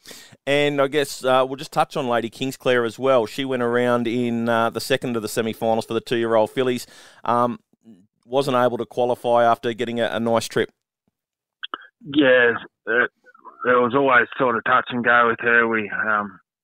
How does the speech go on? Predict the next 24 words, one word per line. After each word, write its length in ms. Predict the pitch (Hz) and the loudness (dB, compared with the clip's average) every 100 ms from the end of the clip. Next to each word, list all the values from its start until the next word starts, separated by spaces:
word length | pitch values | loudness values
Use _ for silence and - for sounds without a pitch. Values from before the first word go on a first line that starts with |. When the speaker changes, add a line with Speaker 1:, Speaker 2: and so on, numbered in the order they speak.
| _ | _
Speaker 2:
after 480 | 120 117 110 107 98 | 0 0 0 0 2
a 220 | 92 - | 2 0
heat 100 | 117 107 | -2 -2
win, 220 | 110 104 - | -6 -6 -10
she 140 | 101 - _ | -12 -16 _
qualified 580 | - 110 101 107 101 98 | -4 -2 -2 -2 -2 -2
unreal, 500 | 98 98 101 104 101 | -4 0 2 2 0
and 260 | 98 - | -6 -10
Byrne 240 | - 101 98 104 | -8 -6 -6 -6
said 80 | 98 | -8
she 280 | - - 107 | -10 -2 0
felt 140 | 104 - - | 0 -2 -4
super, 320 | 107 101 110 | -2 -2 -4
but 120 | 98 - | -6 -8
she 80 | 110 | -4
ended 220 | 113 117 | -2 -2
up 80 | 95 | -2
getting 240 | 101 90 98 | -4 -6 -6
pretty 220 | 107 104 | -4 -4
crook 220 | - 107 - | -6 -6 -2
after 320 | 101 98 - 98 | -2 -2 -4 -4
that. 160 | 101 110 104 | 0 -2 -4
And 80 | 104 | -10
then 180 | 101 | -10